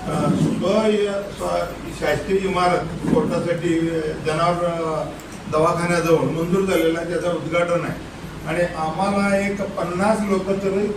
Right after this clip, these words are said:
तुम्ही कमीत कमी यायला पाहिजे. जेवणाचंही आमंत्रण आहे, अ, पाच तारीख, पाच मेला, अ, साधारण बारा वाजता, अकरा वाजता ना त्यांचं हे आहे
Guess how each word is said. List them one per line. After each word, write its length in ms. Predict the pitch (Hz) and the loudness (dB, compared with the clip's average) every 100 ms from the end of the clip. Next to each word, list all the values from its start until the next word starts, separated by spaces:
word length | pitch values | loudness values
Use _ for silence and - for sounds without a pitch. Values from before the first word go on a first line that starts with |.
| - | -4
तुम्ही 180 | 175 | -2
कमीत 440 | 208 - 185 208 - | -2 0 2 4 4
कमी 360 | - 196 190 | 2 2 2
यायला 260 | 185 170 170 | 0 0 0
पाहिजे. 280 | 165 165 180 | -2 0 -2
जेवणाचंही 840 | 185 175 165 165 170 190 190 214 | -2 0 2 2 -2 0 0 2
आमंत्रण 560 | 208 180 175 170 175 165 | 0 0 -2 -2 -2 -2
आहे, 240 | 165 180 190 - - - - | -2 -2 -2 -6 -14 -14 -10
अ, 220 | 151 156 151 | -4 -2 -4
पाच 520 | - 180 196 196 - | -2 4 4 4 2
तारीख, 340 | 175 180 185 | 2 2 0
पाच 420 | - 175 175 175 156 | -2 -2 0 0 -2
मेला, 680 | 156 180 175 156 180 - - - - - | 0 2 4 4 2 0 -8 -12 -14 -10
अ, 40 | 160 | -8
साधारण 680 | 151 160 156 160 165 170 165 | -4 -2 0 0 0 -2 -2
बारा 260 | 156 151 | 0 0
वाजता, 320 | 151 151 - - | -2 -2 -4 -6
अकरा 380 | - - 156 | -8 -6 -2
वाजता 260 | 196 185 208 | -2 -2 -6
ना 260 | 196 202 - | -4 -4 -4
त्यांचं 460 | 175 170 202 175 202 | -6 -4 -4 -2 -2
हे 60 | |
आहे 320 | 226 165 139 | 0 -2 -2